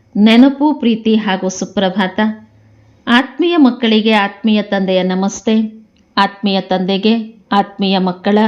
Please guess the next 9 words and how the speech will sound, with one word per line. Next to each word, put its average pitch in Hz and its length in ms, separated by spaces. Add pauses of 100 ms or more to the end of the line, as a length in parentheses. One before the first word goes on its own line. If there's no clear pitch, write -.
(460)
ನಮಸ್ತೆ, 220 720 (240)
ನಮಸ್ತೆ, 190 880
ನಮಸ್ತೆ. 175 680 (1400)
ಧಾರಣೆಗಾಗಿ 240 720
ಮುಖ್ಯಾಂಶಗಳು. 202 1040 (840)
ವ್ಯಾಪಾರ 254 580
ವ್ಯವಹಾರಗಳಿಂದ 247 880 (220)
ಬಿಡುವು 202 240
ಸಿಕ್ಕಿದಾಗ 202 600